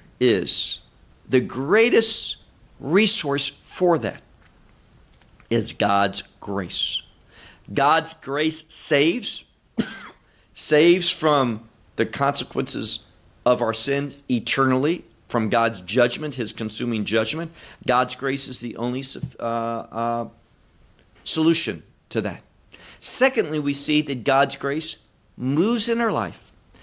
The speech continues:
in order to position us whereby God's work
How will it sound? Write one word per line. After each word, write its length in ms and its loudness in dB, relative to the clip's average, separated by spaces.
in 260 2
order 340 6
to 560 0
position 600 2
us 380 -4
whereby 640 4
God's 520 0
work 720 -4